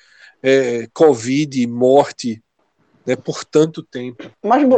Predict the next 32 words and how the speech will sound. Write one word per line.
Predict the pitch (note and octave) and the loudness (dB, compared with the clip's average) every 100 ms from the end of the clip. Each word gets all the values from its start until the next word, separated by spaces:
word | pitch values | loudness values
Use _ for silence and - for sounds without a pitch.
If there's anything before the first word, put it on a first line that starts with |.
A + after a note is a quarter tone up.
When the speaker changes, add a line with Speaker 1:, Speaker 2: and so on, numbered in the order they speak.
| G#3 | 4
Speaker 2:
mas | B3+ | 2
poderia | C#4 C#4 C#4 | 4 4 6
fazer | C#4 B3 | 4 4
isso | B3 | 4
de | B3+ | 2
forma | C4 C4 | 2 2
menos | B3 C4 C4 | 4 2 2
irresponsável, | C4+ C4+ D4 C#4+ - C3+ C3+ | 2 0 -2 -2 2 2 2
né, | D3+ | -2
Fred? | - A#2 F2+ _ _ | -4 -6 -8 _ _
Speaker 1:
Isso, | D4+ D#4 | -8 -6
Speaker 2:
Isso | - | -4
é | E4 | -2
que | |
Speaker 1:
sem | D#4+ | 0
Speaker 2:
me | C#4+ | 0
deixa | D4 B3+ | 2 0
Speaker 1:
dúvida. | A#3+ | 4
Speaker 2:
chateado, | C4+ - C4+ D#3+ D#3+ | 2 2 2 2 0
assim. | F3 | -2
Speaker 1:
Esse | C4 - D4 | -2 -4 -4
é | G3 | 0
o | B3 | 2
Speaker 2:
Isso | A#3 | 4
é, | |
Speaker 1:
meio | A#3 | 4
Speaker 2:
isso | C#4 | 4
Speaker 1:
do | D4+ | 2
Speaker 2:
é | |
Speaker 1:
caminho, | A#3+ D#3 D3 D3+ | 0 -2 -6 -4
né? | |
Speaker 2:
porque, | C#4 - | -4 -6